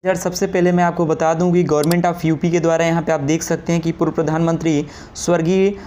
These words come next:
अटल बिहारी वाजपेयी जी के जयंती पे युवाओं को मिलेंगे स्मार्टफोन। जी हाँ guys, स्मार्टफोन वितरण के regarding एक अपडेट आ चुकी है। फिर से ध्यान से समझ लीजिए कि टैबलेट नहीं वितरण किया जाएगा, इस दिन स्मार्टफोन वितरण किया जाएगा। क्या अपडेट है, चलिए आगे जानते हैं।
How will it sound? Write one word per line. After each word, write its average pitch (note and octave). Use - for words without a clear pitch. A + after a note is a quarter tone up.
अटल D#3+
बिहारी E3
वाजपेयी E3+
जी E3+
के E3+
जयंती D3
पे F3
युवाओं E3
को F3+
मिलेंगे E3+
स्मार्टफोन। D#3+
जी E3+
हाँ E3+
guys, E3+
स्मार्टफोन E3
वितरण D#3
के D#3+
regarding D#3
एक D#3+
अपडेट D#3
आ D#3
चुकी D#3+
है। E3
फिर E3+
से E3+
ध्यान D3+
से D#3+
समझ D#3
लीजिए D#3+
कि D#3
टैबलेट E3+
नहीं D#3+
वितरण F3
किया D#3
जाएगा, D#3
इस D3
दिन E3+
स्मार्टफोन E3
वितरण D3+
किया D3+
जाएगा। D#3+
क्या E3
अपडेट E3
है, F3
चलिए E3
आगे C#3+
जानते A2+
हैं। A#2+